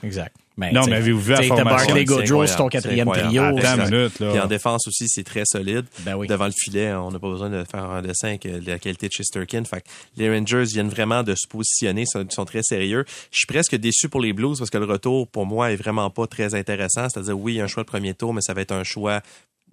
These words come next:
Speaker 3: ah, de, de fin de premier tour, ça va être le choix le plus élevé entre celui des Rangers et celui des
Speaker 2: Le moins
Speaker 3: Stars
Speaker 2: bon.
Speaker 3: que possèdent les
Speaker 2: Exact.
Speaker 3: Rangers. Fait qu'en, en quelque part, entre vingt et trente, on peut présumer.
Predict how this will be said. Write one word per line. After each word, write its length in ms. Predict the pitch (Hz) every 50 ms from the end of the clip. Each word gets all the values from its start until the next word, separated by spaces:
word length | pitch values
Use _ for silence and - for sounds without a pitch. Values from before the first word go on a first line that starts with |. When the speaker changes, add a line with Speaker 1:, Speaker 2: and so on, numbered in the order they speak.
| _ -
Speaker 3:
ah, 120 | - 98
de, 180 | 95 98 95 90
de 140 | 90 98 95
fin 320 | - - - - 131 127
de 40 | 131
premier 220 | - - 117 113
tour, 160 | 107 - 139 123
ça 60 | 127
va 80 | 107
être 80 | 113 -
le 80 | 117 110
choix 200 | - - 143 139
le 80 | 131
plus 240 | 104 - 120 110 120
élevé 320 | 135 127 117 117 139 147 -
entre 200 | 110 110 113 113
celui 280 | - - 110 107 123 135
des 80 | 127
Rangers 260 | 117 110 104 104 110 139
et 60 | 131
celui 240 | - - 107 117 113
des 80 | 110
Speaker 2:
Le 140 | 107 120 127
moins 220 | 131 123 117 123
Speaker 3:
Stars 20 | 127
Speaker 2:
bon. 80 | 123 123
Speaker 3:
que 60 | 120
possèdent 300 | - - 104 - 123 110
les 140 | 107 107 104
Speaker 2:
Exact. 180 | 101 98 101 107
Speaker 3:
Rangers. 160 | 113 110 101
Fait 100 | - 95
qu'en, 80 | - 98 - - - - - - - -
en 100 | 98 101
quelque 220 | - 110 - _
part, 200 | - 120 120 113 104
entre 260 | 107 107 107 - 113
vingt 520 | 98 98 95 98 98 107 110 117 117 107
et 60 | 101 90
trente, 380 | - 98 98 101 120 127 123
on 40 | 110
peut 100 | - -
présumer. 540 | - 113 110 104 98 98 98 98 104 123 139